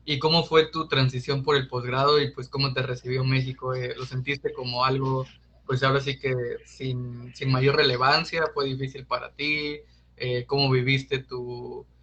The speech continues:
Bueno, ahora te vemos y, pues, vemos que tienes microscopio, que por ahí andas emprendiendo en varias cosas, pero, pues, como bien lo comentas, no siempre fue así. Me imagino que eh,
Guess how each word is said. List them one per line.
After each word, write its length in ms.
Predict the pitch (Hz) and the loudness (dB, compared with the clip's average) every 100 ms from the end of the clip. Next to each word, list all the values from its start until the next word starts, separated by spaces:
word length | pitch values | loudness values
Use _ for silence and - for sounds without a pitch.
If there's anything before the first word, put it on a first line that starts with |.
| _ _ _ _ _ | _ _ _ _ _
Bueno, 240 | 156 147 | 6 8
ahora 280 | 143 156 165 | 10 8 6
te 100 | 139 | 4
vemos 400 | 139 151 156 147 | 4 4 2 0
y, 40 | 131 | -4
pues, 180 | 127 | -6
vemos 320 | 123 135 131 131 | -2 2 2 0
que 200 | 127 120 | -6 -8
tienes 360 | - 131 131 | -2 0 0
microscopio, 1040 | 123 123 123 - 147 147 143 139 135 131 131 | -2 -8 -12 0 4 4 2 0 0 0 -2
que 80 | 120 | -8
por 200 | - 120 | -12 -8
ahí 180 | 127 135 | -4 -2
andas 260 | 131 131 | -2 -4
emprendiendo 480 | 127 120 123 127 131 | -6 -12 -10 -4 -2
en 60 | 127 | -2
varias 300 | 131 135 135 | -2 -2 -2
cosas, 460 | 156 151 151 160 _ _ _ - | 0 0 0 -6 _ _ _ 0
pero, 240 | 135 131 | 2 2
pues, 240 | 131 127 | 0 -2
como 220 | - 127 127 | -4 -8 -2
bien 180 | 139 | 0
lo 120 | 143 139 | 0 -2
comentas, 400 | 131 135 139 135 | -2 0 -2 -2
no 120 | 139 | -2
siempre 420 | 135 139 135 135 | -2 -2 -2 -6
fue 120 | 123 | -4
así. 220 | 120 170 151 | -4 -2 -2
Me 120 | 127 | -2
imagino 540 | 123 123 135 139 139 | -6 -6 -4 -4 -4
que 280 | - 123 - - _ _ _ - | -6 -10 -10 -12 _ _ _ -4
eh, 840 | 131 120 120 120 120 120 117 - | 0 2 2 2 0 -2 -4 -6